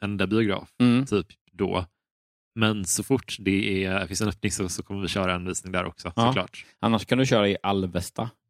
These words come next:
Speaker 1: Ja.
Speaker 2: Just det, det är ändå
Speaker 1: <laughs> Så jävla nedlåtande.
Speaker 2: tillräckligt likt.
Speaker 1: <laughs> Ja, du var väl härifrån, va?
Speaker 2: Apropå det där med Jonas och Johan.
Speaker 1: <laughs>
Speaker 2: Jag, eh, ja, men det, det, det blir super, eh,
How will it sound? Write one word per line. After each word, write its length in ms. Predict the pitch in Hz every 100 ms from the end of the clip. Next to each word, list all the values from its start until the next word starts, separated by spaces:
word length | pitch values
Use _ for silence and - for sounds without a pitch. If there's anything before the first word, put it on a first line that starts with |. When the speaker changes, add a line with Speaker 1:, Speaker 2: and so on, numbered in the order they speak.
| _
Speaker 1:
Ja. 100 | 104
Speaker 2:
Just 140 | 107 87
det, 140 | 82
det 140 | 107 110
är 120 | 104 -
ändå 340 | 113 98 90
Speaker 1:
<laughs> 40 |
Så 140 | - 110
jävla 400 | 104 98 95 87
nedlåtande. 920 | 98 101 90 98 107 - - - 160 - 156 -
Speaker 2:
tillräckligt 600 | - 143 113 123 - -
likt. 320 | 110 139 -
Speaker 1:
<laughs> 100 | 185 - 190 - _ _ - 196 254 -
Ja, 120 | 117
du 100 | 107
var 160 | 110 110
väl 140 | 127
härifrån, 440 | 104 92 95 87 87
va? 100 | 104
Speaker 2:
Apropå 380 | - 120 123 120
det 60 |
där 140 | 110 104
med 140 | 107
Jonas 580 | 104 98 92 95 95 -
och 60 |
Johan. 380 | 95 90 87 101 113 104 98
Speaker 1:
<laughs> 300 | 131 107 117
Speaker 2:
Jag, 680 | 117 117 120 117 110 110 104
eh, 80 | 113
ja, 680 | 113 110 110 110 110 - 170
men 120 | 190
det, 140 | 208 185 156
det, 200 | 165 175 - -
det 120 | 165
blir 120 | 180 170
super, 580 | 185 - - 120 117
eh, 480 | 117 117 117 117 113